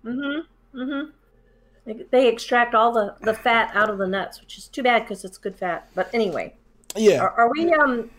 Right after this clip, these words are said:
Speaker 1: are we here to talk about nutrition, or are we here to talk about Halo Reach?
Speaker 2: So one could argue that Halo Reach is nutrition. It's just of a different kind.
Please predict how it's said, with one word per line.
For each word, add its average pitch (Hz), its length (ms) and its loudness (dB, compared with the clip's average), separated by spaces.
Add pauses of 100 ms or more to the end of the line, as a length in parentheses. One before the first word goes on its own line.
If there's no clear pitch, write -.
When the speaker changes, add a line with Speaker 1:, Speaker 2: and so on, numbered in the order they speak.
Speaker 1:
are 233 80 0
we 311 140 -2
here 339 160 0
to 294 60 -8
talk 262 260 0
about 226 240 0
nutrition, 240 480 -10
or 240 40 -2
are 214 40 -4
we 208 160 -8
here 226 160 -8
to 208 80 -10
talk 190 320 -8
about 185 460 -2 (840)
Halo 254 440 0 (120)
Reach? - 480 -2 (260)
Speaker 2:
So - 140 -8
one 160 220 2
could 160 100 0
argue 139 300 4
that 123 140 -6
Halo 123 360 -6
Reach 120 300 -8
is 135 200 -4
nutrition. - 560 -8 (140)
It's - 80 -16
just 135 140 -12
of 123 120 -4
a 107 60 -10
different 104 320 -12
kind. - 480 -12